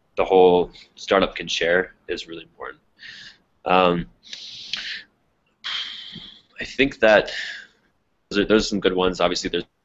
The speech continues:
others that I'm not thinking of right now, but, uh, I also think, um, being clear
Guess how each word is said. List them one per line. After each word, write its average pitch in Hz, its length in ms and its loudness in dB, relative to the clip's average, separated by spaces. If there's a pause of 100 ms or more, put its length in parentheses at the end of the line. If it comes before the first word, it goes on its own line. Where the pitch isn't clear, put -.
(140)
others 85 140 -10
that 82 140 -6
I'm 82 260 -6
not 82 180 -8
thinking - 280 -10
of 80 120 -6
right 76 160 -6
now, 80 320 -2
but, 78 220 -4 (640)
uh, 87 240 6
I 113 60 8
also 135 160 4
think, - 440 2 (520)
um, 85 360 0 (1500)
being 117 220 4
clear 107 520 6